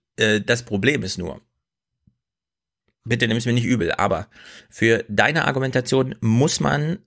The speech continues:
auf die Argumentation, also auf das eigentliche Kalkül der Wirtschaftsweisen schon hereingefallen sein. Also die haben, äh, finde ich,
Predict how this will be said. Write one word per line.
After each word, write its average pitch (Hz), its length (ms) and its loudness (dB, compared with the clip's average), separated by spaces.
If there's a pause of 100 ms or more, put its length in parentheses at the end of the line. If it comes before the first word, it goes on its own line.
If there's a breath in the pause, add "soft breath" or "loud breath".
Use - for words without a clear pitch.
auf 113 400 2
die - 220 -4
Argumentation, 107 1120 0
also 95 280 -4
auf 95 100 -4
das - 260 -6
eigentliche 107 320 0
Kalkül 113 540 -2 (400 loud breath)
der 107 120 4
Wirtschaftsweisen 107 540 0
schon 117 340 0
hereingefallen 110 800 0
sein. 98 360 0
Also 101 180 -2
die 107 120 2
haben, 127 160 2 (140)
äh, - 180 -10
finde 127 320 -4
ich, 143 260 -2